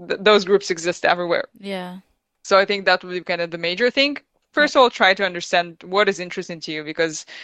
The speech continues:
Speaker 1: you then can have different, um, you know, learning, um, uh, processes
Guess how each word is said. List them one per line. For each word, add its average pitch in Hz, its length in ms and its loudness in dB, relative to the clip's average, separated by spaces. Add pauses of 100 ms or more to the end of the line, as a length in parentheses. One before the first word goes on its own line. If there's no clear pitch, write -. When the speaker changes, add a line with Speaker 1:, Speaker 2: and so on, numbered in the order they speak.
(280)
Speaker 1:
you 196 380 0 (360)
then 202 400 2
can 190 200 -8
have 175 380 0
different, 170 680 -8 (100)
um, 160 720 -10
you 165 80 -12
know, 151 120 -8
learning, 196 500 4 (220)
um, 175 1080 0 (120)
uh, - 300 -10 (160)
processes 185 880 2